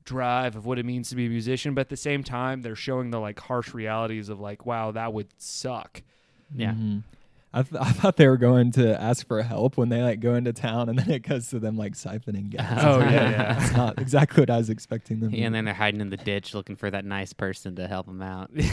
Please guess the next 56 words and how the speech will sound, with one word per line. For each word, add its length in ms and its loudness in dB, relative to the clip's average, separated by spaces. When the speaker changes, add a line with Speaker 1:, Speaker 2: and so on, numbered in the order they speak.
Speaker 1:
<laughs> 440 -14
I 180 4
liked 380 4
the, 220 6
uh, 280 2
I 120 -2
liked 200 0
the 140 -2
comment, 400 -2
though, 160 0
when 140 -2
they 120 -2
were 260 -2
looking 320 -6
up 220 -4
the, 260 -4
it's, 100 -10
like, 140 -6
eleven 480 -2
miles 580 -2
to, 480 -2
uh, 180 -6
that 200 -8
ice 200 -6
skating, 580 -6
or 160 2
the 280 0
ice 240 -6
rink. 120 2
Speaker 2:
Yeah, 160 6
which 580 0
skate 340 -4
rink? 320 -4
Speaker 1:
Yeah, 340 -2
it's 180 -8
Speaker 2:
Which 60 -2
Speaker 1:
like, 100 -2
Speaker 2:
type 180 0
of 80 -6
skating? 340 -4
Speaker 1:
it's 80 -8
like, 140 -6
"Hockey 380 0
guys 240 0
beat 180 -8
the 60 -4
shit 280 -2
out 200 -2
of 80 -6
us, 260 -6
bunch 220 -6
of 80 -10
kids, 360 -6
not 160 -8
so 100 -14
much." 260 -4